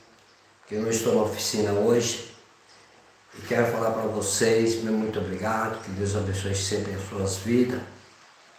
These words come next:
Chega dando like, se inscreva, porque desse mundo não vamos levar nada, absolutamente nada. Iremos deixar para os que virão,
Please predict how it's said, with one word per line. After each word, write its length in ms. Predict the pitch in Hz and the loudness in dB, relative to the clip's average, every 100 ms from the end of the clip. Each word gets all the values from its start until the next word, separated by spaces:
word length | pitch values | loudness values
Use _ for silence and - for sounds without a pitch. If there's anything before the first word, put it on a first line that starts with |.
| - | -20
Chega 320 | - 131 117 117 | -8 -2 2 2
dando 300 | 113 107 104 | 2 2 2
like, 420 | 113 127 127 - - - - - - | 4 4 2 -4 -8 -16 -20 -20 -14
se 180 | - 127 | -6 -2
inscreva, 640 | 110 - 117 123 127 117 95 - - - - - - _ _ | 0 0 4 6 6 2 -6 -10 -18 -20 -20 -20 -20 _ _
porque 220 | - - | -12 -6
desse 320 | 120 120 - 110 | -2 0 2 2
mundo 320 | 117 117 113 | 2 2 2
não 60 | |
vamos 320 | 110 113 113 - | 0 0 -2 -2
levar 360 | 101 107 98 | 0 0 0
nada, 600 | 117 131 123 117 120 - - - - - - | 2 4 4 2 -2 -8 -16 -20 -20 -20 -10
absolutamente 840 | 123 117 - - 107 107 104 104 | -8 -6 -6 -4 -2 -2 -2 -4
nada. 560 | 104 123 131 123 120 - - - - - - - - - | -2 2 2 2 -2 -6 -14 -20 -20 -20 -20 -20 -20 -14
Iremos 400 | - 113 120 117 | -4 0 2 2
deixar 380 | 113 107 - 113 113 | 2 0 0 0 -2
para 520 | 113 110 107 101 - - - - - _ _ _ _ _ - - - | 0 0 0 -2 -6 -14 -20 -20 -20 _ _ _ _ _ -20 -20 -4
os 200 | 104 - | -2 0
que 120 | 123 | 0
virão, 500 | 117 117 104 90 90 | 2 2 2 0 -2